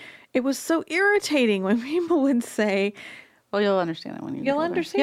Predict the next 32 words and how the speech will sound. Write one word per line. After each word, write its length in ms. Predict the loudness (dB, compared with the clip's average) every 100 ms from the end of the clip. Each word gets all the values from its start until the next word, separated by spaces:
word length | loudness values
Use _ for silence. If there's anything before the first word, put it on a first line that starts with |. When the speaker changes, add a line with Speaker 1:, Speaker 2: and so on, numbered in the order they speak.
| 2
Speaker 2:
Yeah. 40 |
Speaker 1:
it 40 | 0
when 120 | -2
you're 100 | -4
older, 220 | -2 -2
but 280 | 0 0 0
it's 240 | -4 -6
so 420 | -8 0 2 0
true. 460 | -4 -4 -2 -2 -2
Speaker 2:
Mm-hmm. 160 | -2 0
Speaker 1:
There 160 | 2
are 100 | 2
just 240 | 0 -6 -4
some 220 | -4 -2
things 340 | -2 0 0 -2
that 180 | -6 -2
you 260 | -4 -4 -4
just 540 | -6 -6 -10 -20 -20 -20 _ _
eventually 1000 | -4 -2 -2 0 -2 -2 -2 -2 -2 -4 -10 -4
get 340 | -2 -2 -6
because 420 | -10 -8 -10 -10
you've 320 | -14 -16 -12
gotten 420 | -10 -10 -10 -12 -14
this 200 | -16 -18
wisdom. 320 | -12 0 2
Speaker 2:
Mm-hmm. 160 | 2 0
Speaker 1:
So 140 | -4 -6 -20 -20 -20 _ -4
I 120 | -2
loved, 540 | 0 2 2 0 -8 -10
I 180 | -4 0
loved 500 | 0 2 0 0 -4
that, 380 | -6 -6 -8 -10